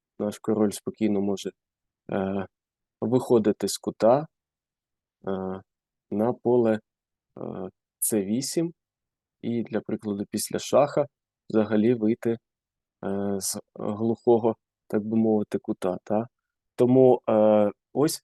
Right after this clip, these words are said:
таке важливе правило: це те, що якщо, е, м, в закінченні, в еншпільному закінченні ми залишаємо зі слоном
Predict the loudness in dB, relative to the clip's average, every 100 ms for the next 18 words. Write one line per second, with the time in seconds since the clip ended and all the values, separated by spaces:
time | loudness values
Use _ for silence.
0 | -4 -4 2 4 4 2 _ _ -4 0
1 | 0 2 0 0 -2 0 0 0 -4 -6
2 | -10 -10 -4 -2 -4 -8 -2 0 0 -4
3 | _ _ _ -4 -4 -2 2 2 0 -4
4 | -4 -6 -10 -10 -6 -4 -6 -6 -4 -4
5 | 0 -2 0 -4 -4 -4 _ _ _ -2
6 | 0 0 0 0 0 -4 -2 -4 -2 -4
7 | -2 0 0 -2 0 0 0 -2 -4 -6
8 | -4 -2 0 -2